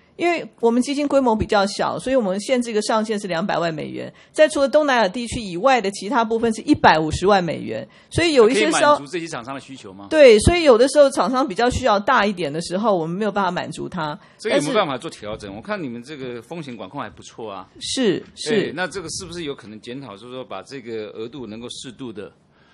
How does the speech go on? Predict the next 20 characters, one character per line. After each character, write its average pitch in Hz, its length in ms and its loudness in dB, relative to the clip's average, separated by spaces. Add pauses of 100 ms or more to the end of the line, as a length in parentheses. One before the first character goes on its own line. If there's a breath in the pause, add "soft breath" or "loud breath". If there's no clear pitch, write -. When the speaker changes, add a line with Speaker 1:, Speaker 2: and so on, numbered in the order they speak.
(120 soft breath)
Speaker 2:
啊， 120 160 -10
依， 151 280 -10 (100)
依 180 120 -12
照 160 180 2
地 165 240 -10
区 165 220 -16
的 156 80 -8
需 147 300 -10
求 117 80 -18
强 110 200 -12
度 131 160 -10
去 120 160 -16
做 113 240 -10
一 110 40 -14
些 110 180 -14
的 101 200 -14
这 - 120 -20
个 98 200 -16
分 110 200 -16
散？ 113 240 -10